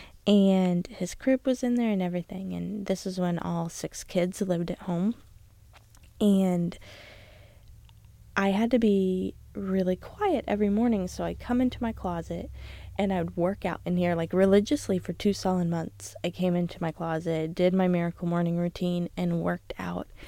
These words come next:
And one day I documented it on Snapchat. But anyways, I promised my two little girls they could have a sleepover with me last night. They were really good all week. They didn't come down in the middle of the night. They're just super perfect. So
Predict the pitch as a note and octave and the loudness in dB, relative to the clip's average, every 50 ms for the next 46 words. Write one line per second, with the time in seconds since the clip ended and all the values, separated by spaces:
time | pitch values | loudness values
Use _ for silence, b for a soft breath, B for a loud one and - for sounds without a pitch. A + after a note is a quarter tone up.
0 | B B B B B B B B B B B B B - - - A3+ A3+ G3+ G3+ | B B B B B B B B B B B B B -20 -6 0 2 4 4 4
1 | G3 F#3+ F#3 F3+ F3+ F#3 G#3 A#3 B3 B3 A3+ A3+ G3 F#3 - - F#3+ F3+ F#3+ F#3 | 2 2 0 -2 0 2 4 6 6 6 6 6 4 4 2 0 0 2 2 2
2 | F3 F3+ - - F3 E3+ E3 E3 F2 - F2 - - - - F#3+ - - - - | 2 0 0 -2 0 0 2 0 0 0 -2 -2 -4 -4 -4 -4 -4 -6 -6 -6
3 | - - - - - G3+ - - - - A3+ - G#3 - - - C#4+ E4 D#4+ B3+ | -6 -8 -10 -8 -6 -4 -4 -4 -6 -2 2 2 2 2 2 2 2 4 4 4
4 | G3 F#3 F#3+ - - - _ - - G#3 G#3+ G#3 - - A#3 A#3+ B3 B3+ - - | 2 2 0 -4 -6 -14 _ -8 -2 -2 -2 -2 -2 -2 2 2 2 2 2 4
5 | B3+ G#3+ G3 - - G#3 G3+ G#3 G3+ F#3+ - - F3+ F3 F3+ F3+ F3 F3 E3+ E3 | 2 2 4 4 4 6 6 6 4 4 2 2 4 6 6 4 4 2 0 -2
6 | - F3+ E3+ E3 D#3 E3+ E3 - - - E3+ E3 - - F#3 F3+ F#3+ G3 F#3+ G3 | 0 -2 -2 -2 -2 -2 -6 -6 -4 -4 -4 0 6 6 6 8 6 4 4 4
7 | - - G3+ G3+ G3+ G3 G3+ G3 - - G3+ G3 F#3+ - - B B B B - | 2 4 4 4 6 4 2 0 0 -2 0 0 0 -2 -4 B B B B -4
8 | - G3 G3 G3 F#3 F#3+ G3+ G3+ G3+ F#3 F#3 F3+ F3+ F3+ F#3 F3+ - F#3 F3 - | 2 4 4 4 4 2 2 2 2 2 4 4 4 4 2 2 2 0 0 0
9 | - F3 F3 E3+ E3+ E3 E3+ F3 - - - - D#3+ - - - E3+ - - - | -2 -2 -2 0 0 -2 -4 -4 -8 -10 -6 -4 -4 -4 -4 -6 -8 -8 -8 -8
10 | - F3+ F3 - B3+ C#4+ E4 E4 E4 E4 E4 E4 D#4+ D#4+ D#4+ D#4 D#4 D4 D4 D4 | -6 -6 -4 -2 0 0 0 2 0 0 2 2 2 4 4 4 4 4 4 4
11 | D4 D4 D4 C#4+ C#4 C4+ C4+ C4+ C#4+ G#3+ G#3 G3 F#3 F#3 F#3 - - - G#3+ G#3 | 4 4 4 2 2 2 0 0 0 0 -2 0 -2 -4 -6 -6 -8 -8 -8 -6
12 | - - - - E3+ F3 - - - - - - - D3+ D#3 D#3 | -6 -8 -6 -6 -6 -4 -6 -8 -10 -10 -10 -6 -4 -4 -4 -4